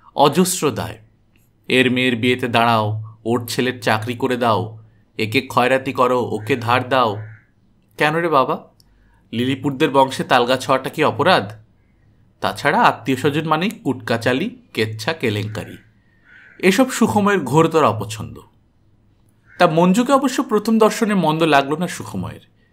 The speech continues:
শান্ত চেহারা, বিনীত হাবভাব, রং চাপা হলেও আলগা একটা স্ত্রী আছে, তবে রোগা বড্ড,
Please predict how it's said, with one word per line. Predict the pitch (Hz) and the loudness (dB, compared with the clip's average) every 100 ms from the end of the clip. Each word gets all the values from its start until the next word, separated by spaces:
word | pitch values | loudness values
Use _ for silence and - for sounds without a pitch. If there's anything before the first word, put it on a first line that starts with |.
| _ _ _ | _ _ _
শান্ত | - - - 127 | -4 0 0 -2
চেহারা, | 127 123 110 117 185 - | -6 -6 -4 -6 -8 -10
বিনীত | 123 131 123 127 | -2 0 0 -2
হাবভাব, | 117 107 107 131 - - - _ _ _ _ _ - | 0 0 0 -6 -8 -16 -20 _ _ _ _ _ -4
রং | 135 175 240 - | 4 6 4 2
চাপা | 185 160 190 | 2 6 4
হলেও | 208 226 254 - | 6 4 2 2
আলগা | 135 143 156 | 4 4 -2
একটা | 151 151 | -6 -10
স্ত্রী | - - 110 | -8 -6 -4
আছে, | 98 - - - _ _ _ _ _ _ _ - | -4 -10 -14 -20 _ _ _ _ _ _ _ 2
তবে | 175 170 | 2 2
রোগা | 110 123 135 139 | 2 2 4 4
বড্ড, | 113 87 - - | 2 0 -8 -18